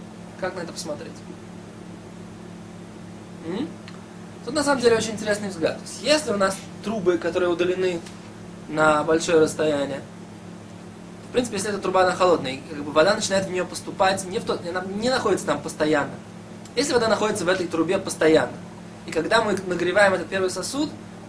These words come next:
то вода нагревается тоже в этой трубе. Это понятно, что это просто ответвление от этого первого сосуда. Но если же при открытии нашего крана вода начинает туда поступать,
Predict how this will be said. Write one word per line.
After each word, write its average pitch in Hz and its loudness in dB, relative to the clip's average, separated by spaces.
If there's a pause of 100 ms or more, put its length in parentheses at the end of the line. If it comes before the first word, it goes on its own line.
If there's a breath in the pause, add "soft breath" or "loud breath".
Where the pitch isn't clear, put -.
то 185 8
вода 180 6
нагревается 180 2
тоже 160 -2
в 156 4
этой 156 0
трубе. 143 -2 (560)
Это 160 -2
понятно, 233 2
что - -8
это - -10
просто 247 4
ответвление 233 2
от 208 -6
этого 202 -6
первого 202 2
сосуда. 180 -6 (420 loud breath)
Но 170 -2
если 285 4
же 233 2
при - 2
открытии 214 6
нашего 220 2
крана 196 6
вода 165 4
начинает 185 -2
туда 180 0
поступать, 311 -2